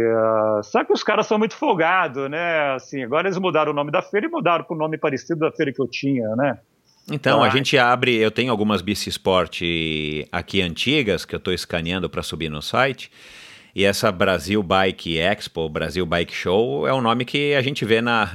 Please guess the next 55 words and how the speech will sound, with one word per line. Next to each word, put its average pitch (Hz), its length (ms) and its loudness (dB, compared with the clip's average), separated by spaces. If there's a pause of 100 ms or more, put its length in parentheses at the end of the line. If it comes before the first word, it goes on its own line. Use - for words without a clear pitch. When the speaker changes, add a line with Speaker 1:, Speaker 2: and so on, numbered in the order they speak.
Speaker 2:
nas, 92 380 -4
nas 92 220 -2
Bici 101 260 -2
Sport 98 400 0
de 120 160 -4
noventa 113 400 0
e 90 100 0
um, 110 400 0
oitenta 98 380 0
e 113 100 2
nove. 92 160 4
Speaker 1:
É, 110 400 6
então, 170 120 0
é, 160 40 2
a, 165 40 2
a, 139 440 -2 (140)
a 135 40 -8
minha 151 140 0
feira 175 180 -4
chamava 202 160 0
Speaker 2:
Eu 131 40 4
não - 80 4
sabia 147 280 4
Speaker 1:
Bike 208 120 4
Speaker 2:
que 123 40 2
era 98 140 2
Speaker 1:
Expo. - 140 -6
Speaker 2:
sua, 87 420 -2
é. 80 80 -8
Speaker 1:
É, 170 160 2
a 127 160 -6
minha 131 180 -6
feira 214 480 -6
chama 165 560 -4
Bike 165 380 0
Expo 190 240 0
Brasil, 160 580 0
né? 131 300 -2
E 127 80 0
aí, 143 180 0
pô, 135 380 0 (580)
é, 120 680 2
é 131 60 4
a - 20 -4
mesma 185 260 0
coisa, 185 260 0
o 190 40 -6
cara 156 180 2
vai 143 140 2
inventar 131 340 0
lá, 123 80 2
se 123 140 -8
vai 135 180 -2
chamar, 139 640 2 (140)
vai, 127 280 0